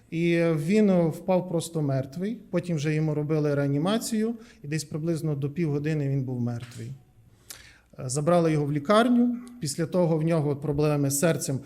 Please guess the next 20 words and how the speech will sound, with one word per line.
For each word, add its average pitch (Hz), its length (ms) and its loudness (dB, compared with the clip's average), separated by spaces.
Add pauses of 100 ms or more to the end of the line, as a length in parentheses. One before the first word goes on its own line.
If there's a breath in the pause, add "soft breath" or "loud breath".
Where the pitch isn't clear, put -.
(120 loud breath)
лікували 160 480 2
йому 147 160 0
серце, 147 380 -2
в - 20 0
нього 139 140 0
серце 135 360 -6
неритмічно 139 600 -4
билося. 190 600 0 (680 loud breath)
Е, 143 140 -2
вилікували 165 640 2
начебто 151 420 -2
серце, 208 480 2
потім 151 340 -2
знову 143 280 -2
вернулося 143 520 0
запалення 135 560 0
легень, 143 300 0
стала 131 340 -4
вода 131 340 2
збиратися. 185 800 2